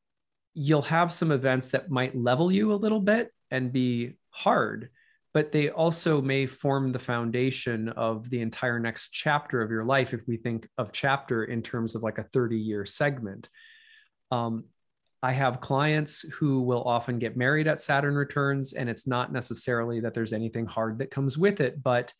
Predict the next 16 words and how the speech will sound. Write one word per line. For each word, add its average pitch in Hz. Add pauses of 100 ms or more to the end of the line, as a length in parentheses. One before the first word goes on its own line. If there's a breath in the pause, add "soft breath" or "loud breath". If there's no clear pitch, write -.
(460 soft breath)
it's 135
serious. 202
It's 131
a 127
big 123
commitment. 135
And 123 (400)
in 135
a 131
sense, 156 (140)
um, 131
many 160
Saturn 131
returns 120 (100)
are, 120 (580 soft breath)
um, 117